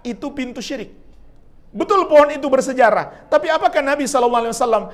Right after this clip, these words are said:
menyuruh kita mem-, mengistimewakan pohon itu? Tidak. Kalau beliau nggak suruh kita istimewakan pohon itu, jangan kita istimewakan.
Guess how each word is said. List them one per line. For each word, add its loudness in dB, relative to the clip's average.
menyuruh -2
kita -2
mem-, -6
mengistimewakan 0
pohon 2
itu? -10
Tidak. -4
Kalau -4
beliau 0
nggak 4
suruh -2
kita -6
istimewakan -2
pohon 0
itu, -10
jangan -6
kita -6
istimewakan. -8